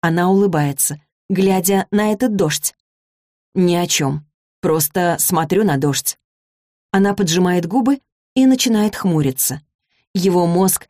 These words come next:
считывает сообщение на её лице за сто миллисекунд, и ещё через триста миллисекунд он буквально чувствует её раздражение всем своим телом.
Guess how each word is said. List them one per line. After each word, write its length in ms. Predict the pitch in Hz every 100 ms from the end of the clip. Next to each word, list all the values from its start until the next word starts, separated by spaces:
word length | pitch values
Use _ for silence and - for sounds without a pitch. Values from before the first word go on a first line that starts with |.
| _
считывает 600 | - - 220 196 160 160 -
сообщение 800 | 160 156 - 190 170 165 160 -
на 120 | 180
её 320 | 170 160 156
лице 420 | 147 151 - 233 - _ -
за 240 | 156 170 170
сто 460 | - - 196 285 -
миллисекунд, 840 | 202 208 226 - 262 196 147 147 _ _ -
и 80 |
ещё 360 | 208 214 - 208
через 340 | - 202 214
триста 520 | - 208 175 - - 147
миллисекунд 680 | 156 139 - 147 233 262 - _ _
он 180 | 220 214
буквально 460 | 196 196 220 202 196
чувствует 600 | - 277 - 156 156 - _ -
её 260 | 196 202
раздражение 680 | 196 160 175 151 175 202 226
всем 300 | 226 - 143
своим 340 | 151 175 196 196
телом. 460 | - 233 143 147